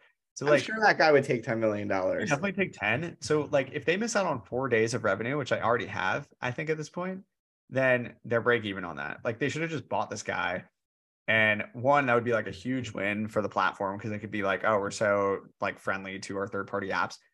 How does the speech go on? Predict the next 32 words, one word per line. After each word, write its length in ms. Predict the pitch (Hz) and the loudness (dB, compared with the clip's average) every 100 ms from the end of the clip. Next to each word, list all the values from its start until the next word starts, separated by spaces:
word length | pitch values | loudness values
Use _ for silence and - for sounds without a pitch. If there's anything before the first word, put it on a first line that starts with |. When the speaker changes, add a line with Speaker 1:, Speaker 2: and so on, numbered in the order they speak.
| _ _ | _ _
Speaker 1:
Two, 380 | - 165 151 131 | 2 4 4 4
this 160 | 135 | 2
guy 140 | 151 139 | 2 2
has 240 | 117 139 | 4 4
a 40 | 135 | 4
lot 120 | 113 | 0
of 80 | 113 | 0
functionality 520 | 113 107 98 101 113 | -6 -4 0 0 0
through 160 | 113 | -2
Apollo 360 | 98 - 95 123 | -2 0 2 2
that 80 | 110 | 0
they 100 | 110 | -4
probably 240 | - 190 | -4 -6
should 100 | 151 | -4
have 60 | 151 | -6
been 160 | 139 117 | -6 -2
building 340 | 113 139 123 | -2 -2 -4
into 140 | 113 | -6
their 120 | - 110 | -4 -4
app 180 | 120 | -2
anyway. 260 | 123 135 131 | -4 -4 -6
Do 60 | 123 | -2
they 120 | 165 | 0
even 140 | 226 | 0
have 300 | 127 110 120 | 0 2 2
a 40 | 147 | 0
native 260 | 156 156 | -2 -4
mobile 220 | 160 156 | -4 0
app? 140 | 165 156 | -2 -2
Didn't 160 | 160 | -4
they, 120 | 175 175 | -2 0
like, 280 | 151 110 | 0 0